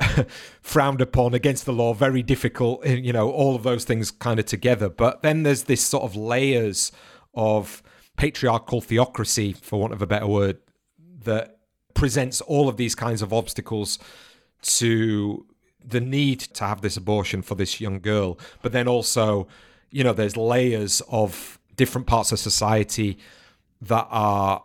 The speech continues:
you know, make it, making life difficult in all sorts of different kinds of wa-, ways, not just this sort of dramatic moment. And what comes out is this sort of underground community of women who all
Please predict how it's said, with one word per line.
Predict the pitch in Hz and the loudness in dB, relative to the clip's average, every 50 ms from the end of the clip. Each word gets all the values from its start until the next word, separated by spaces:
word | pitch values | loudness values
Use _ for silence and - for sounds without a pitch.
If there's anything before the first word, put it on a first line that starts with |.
| _ - | _ -20
you | - - 135 | -12 -8 -6
know, | 117 110 104 | -4 -2 0
make | 123 143 135 - | 0 0 0 0
it, | 175 160 | -2 -2
making | 160 175 165 - - 143 135 131 135 123 - 135 | -2 -2 -2 0 -2 -2 -2 -2 -4 -6 -6 -2
life | 135 131 127 127 120 - | 0 2 2 2 2 0
difficult | - 131 - 127 - - 135 123 | -2 -2 0 0 0 0 0 0
in | 127 123 | -2 -2
all | 165 160 160 147 127 127 | 0 2 2 2 2 0
sorts | 120 - - 143 131 147 123 - | -2 0 2 2 4 4 2 0
of | 117 87 | -4 -4
different | 113 - - 104 - | -4 -6 -6 -6 -4
kinds | 101 98 92 - | -4 -2 -2 -2
of | 101 98 | -2 0
wa-, | 95 92 110 - - | 0 0 0 -2 -6
ways, | - - - 131 113 104 101 95 - | -12 -8 -4 0 0 2 2 0 0
not | 113 117 - | -2 -2 -2
just | - 110 98 - - | -2 -4 -4 -4 -4
this | - 101 - | -6 -6 -6
sort | - - 107 - | -6 -6 -6 -8
of | 101 92 - - - - - - - | -8 -10 -12 -16 -20 -20 -20 -14 -8
dramatic | - 110 101 98 95 - - - | -4 -2 -2 -2 -4 -6 -8 -4
moment. | 117 110 107 101 98 95 98 - | 0 0 2 2 2 0 -2 -2
And | - 131 120 117 113 - - - - - - - | -2 0 0 0 0 -4 -6 -14 -20 -20 -14 -4
what | - 151 160 160 | 0 0 0 0
comes | - - 139 127 110 107 | 0 0 -2 0 0 0
out | 156 170 175 151 120 104 - | 2 2 2 2 0 -2 -2
is | 127 120 117 117 110 104 - - - _ _ _ _ - _ _ _ _ - | -2 0 0 2 2 0 -2 -4 -6 _ _ _ _ -20 _ _ _ _ -4
this | 123 143 127 - | -2 0 2 2
sort | - 151 139 135 - | 2 2 0 -2 -6
of | - - _ - | -8 -10 _ 0
underground | 156 135 131 135 127 110 127 123 - 123 120 117 117 117 110 110 - | 2 2 4 2 2 2 2 2 2 2 2 2 4 2 0 -2 -4
community | - - 120 113 107 117 120 120 113 107 - - 117 104 | -6 -4 -2 0 2 2 2 2 2 0 -2 0 0 0
of | 98 90 | 0 0
women | 101 104 117 113 113 107 104 101 98 | 0 2 2 2 4 2 2 0 0
who | 98 98 101 101 101 | 0 -2 0 0 2
all | 104 107 107 104 104 98 - | 2 2 2 2 0 -2 -4